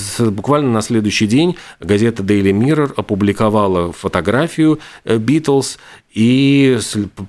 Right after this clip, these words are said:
п-, в этой га-, в статье пророчески говорили:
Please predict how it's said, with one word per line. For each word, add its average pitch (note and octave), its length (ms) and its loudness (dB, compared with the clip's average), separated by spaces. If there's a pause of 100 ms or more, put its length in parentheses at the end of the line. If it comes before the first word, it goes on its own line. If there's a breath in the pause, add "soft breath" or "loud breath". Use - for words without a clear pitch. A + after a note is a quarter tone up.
п-, A2 80 0
в G2+ 200 2
этой G2+ 160 0
га-, G2+ 320 2
в - 320 -12
статье A2+ 380 -2
пророчески A2+ 720 -2
говорили: G#2 540 0